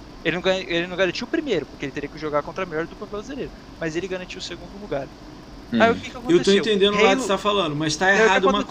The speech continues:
Speaker 3: coisa aí. Nisso aí,
Speaker 1: Mas
Speaker 3: já
Speaker 1: ca-,
Speaker 3: dá pra ver claramente.
Speaker 1: olha o que acontece. Aí Halo não tá dando um dinheiro, Halo não tá dando, assim, não vale a pena o investimento de um jogador competitivo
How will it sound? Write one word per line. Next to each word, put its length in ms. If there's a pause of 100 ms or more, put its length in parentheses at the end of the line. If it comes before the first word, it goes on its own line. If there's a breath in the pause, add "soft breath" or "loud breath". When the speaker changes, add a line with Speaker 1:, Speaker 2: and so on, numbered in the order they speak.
(180)
Speaker 3:
coisa 40
aí. 240 (400)
Nisso 240
aí, 60
Speaker 1:
Mas 100
Speaker 3:
já 160
Speaker 1:
ca-, 40
Speaker 3:
dá 100
pra 100
ver 160
claramente. 340
Speaker 1:
olha 100
o 40
que 60
acontece. 580 (160)
Aí 240
Halo 400 (460)
não 60
tá 120
dando 240
um 40
dinheiro, 520 (160)
Halo 220
não 80
tá 120
dando, 300
assim, 320
não 100
vale 220
a 60
pena 420 (280 loud breath)
o 60
investimento 800
de 140
um 60
jogador 440
competitivo 1120